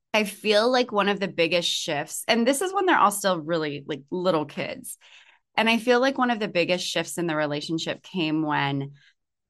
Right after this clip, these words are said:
it was Nicholas's birthday. Fred gave him a journal that had Nicholas's name on it. So it's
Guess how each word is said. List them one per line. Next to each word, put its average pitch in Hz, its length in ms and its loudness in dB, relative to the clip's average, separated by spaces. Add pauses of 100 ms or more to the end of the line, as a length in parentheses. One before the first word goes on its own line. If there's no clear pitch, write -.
(320)
it 196 80 4
was 185 160 2
Nicholas's 208 540 0
birthday. 156 880 0 (120)
Fred 180 400 2
gave 202 220 0
him 220 220 -2
a 214 40 0
journal 156 600 0
that 151 200 -2
had 143 640 -2 (400)
Nicholas's 180 760 -2
name 151 520 0
on 139 120 -2
it. - 120 -10
So 160 160 -2
it's 151 120 -8